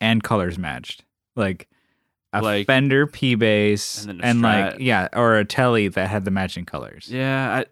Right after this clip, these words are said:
Speaker 2: I, I, I think matching, it's th-, about, about the matching, 'cause if, let's say, they had a red Tele and then, like, a blue ba-, you know, that's, that's fine.
Speaker 1: That's,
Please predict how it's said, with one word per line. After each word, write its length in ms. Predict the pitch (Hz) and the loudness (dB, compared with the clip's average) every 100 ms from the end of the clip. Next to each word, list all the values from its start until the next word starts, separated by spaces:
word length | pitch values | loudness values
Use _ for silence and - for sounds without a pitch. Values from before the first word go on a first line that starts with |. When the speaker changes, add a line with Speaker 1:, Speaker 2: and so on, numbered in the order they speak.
| - | -6
Speaker 2:
I, 60 | 120 | -8
I, 40 | _ _ _ _ _ _ _ _ - | _ _ _ _ _ _ _ _ -4
I 140 | 123 | -4
think 300 | 117 151 135 | -2 -4 -2
matching, 380 | 113 117 - 123 | 0 0 -2 -6
it's 240 | 110 - | -6 -10
th-, 160 | - 82 110 | -16 -20 -6
about, 200 | - 113 - | -2 0 -2
about 240 | - 117 | -4 -4
the 60 | - | -4
matching, 380 | 101 117 120 104 | -4 -4 -4 -8
'cause 160 | 104 107 | -8 -8
if, 120 | - | -6
let's 120 | 110 | -10
say, 100 | - | -6
they 80 | 110 | -4
had 160 | 107 101 | -2 -2
a 60 | |
red 360 | 90 92 117 123 | -4 -2 -2 -2
Tele 480 | - 107 95 95 98 _ _ _ _ | -4 -4 -4 -8 -14 _ _ _ _
and 160 | - 98 | -14 -6
then, 380 | 101 98 95 95 _ _ - | -6 -6 -10 -18 _ _ -14
like, 280 | 95 90 - | -10 -10 -12
a 100 | 90 | -14
blue 480 | 90 98 113 131 123 | -10 -2 0 2 0
ba-, 220 | 107 98 - | -2 -4 -4
you 60 | |
know, 120 | 110 98 | -4 -2
that's, 240 | 117 110 | -2 -4
that's 280 | - 117 - | -2 -4 -4
fine. 200 | - 160 | 0 0
Speaker 1:
That's, 160 | - | 0